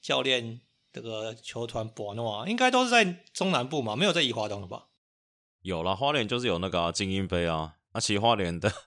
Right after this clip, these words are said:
Speaker 2: <laughs> 比赛这个强度蛮高的，我说晚上的部分。<laughs>
Speaker 1: 对，你根本重点不是白天，是晚上喝酒的部分嘛，对不对？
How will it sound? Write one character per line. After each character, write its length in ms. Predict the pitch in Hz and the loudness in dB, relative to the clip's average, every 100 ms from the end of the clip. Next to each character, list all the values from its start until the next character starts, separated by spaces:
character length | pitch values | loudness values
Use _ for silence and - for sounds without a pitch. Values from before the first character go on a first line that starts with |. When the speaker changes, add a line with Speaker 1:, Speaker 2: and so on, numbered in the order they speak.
| - | -18
Speaker 2:
<laughs> 240 | - - - | -18 -18 -8
比 140 | 92 | -4
赛 240 | 85 107 | 0 2
这 140 | 92 92 | 2 -2
个 160 | 87 | -4
强 240 | 82 90 85 | -4 -4 -2
度 120 | 95 | -4
蛮 220 | 85 73 | -4 -6
高 220 | - 73 | -4 -4
的， 60 | 64 | -4
我 120 | 73 | -2
说 140 | 92 95 | 0 2
晚 180 | 78 | 2
上 240 | 73 90 78 | 0 -4 -4
的 80 | 71 | -8
部 160 | 78 | -10
分。 180 | 73 82 87 - | -6 -2 -2 -4
<laughs> 240 | - - - | -16 -14 -8
Speaker 1:
对， 140 | 120 | -6
你 80 | 117 | -4
根 160 | 220 | 0
本 200 | 233 135 117 | 2 2 0
重 200 | - 190 | -2 0
点 180 | 131 110 | 0 -4
不 100 | 127 | -4
是 60 | 147 | -4
白 180 | 120 | -2
天， 120 | 110 165 | 0 0
是 40 | |
晚 140 | 151 113 | 0 2
上 120 | 139 | 0
喝 180 | 143 135 | 0 -2
酒 140 | 110 | -6
的 40 | |
部 160 | 101 113 | -8 -6
分 140 | 107 | -6
嘛， 140 | 101 95 | -6 -8
对 80 | |
不 40 | |
对？ 80 | 98 | -8